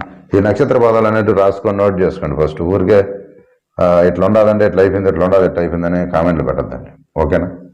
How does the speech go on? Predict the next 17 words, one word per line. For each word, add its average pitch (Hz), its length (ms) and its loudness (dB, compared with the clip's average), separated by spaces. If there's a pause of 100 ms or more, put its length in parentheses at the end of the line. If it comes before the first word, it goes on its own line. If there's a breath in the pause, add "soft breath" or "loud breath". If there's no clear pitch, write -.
(160)
ఇది 120 480 2 (720)
పదకొండవ 123 520 2
స్థానం. 78 540 -4
పదకొండవ 117 420 2
స్థానం 104 340 0
అంటే 101 160 -2
పదకొండవ 101 460 0
స్థానం 101 340 0
లాభస్థానం. 82 540 0 (840)
లాభస్థానం 98 680 2
అంటే 95 160 0
లగ్నం 104 380 2
నుండి 107 220 2
పదకొండవ 90 440 2
స్థానంలో 90 420 0
గ్రహాలు 78 420 0
ఉన్నా, 85 360 -4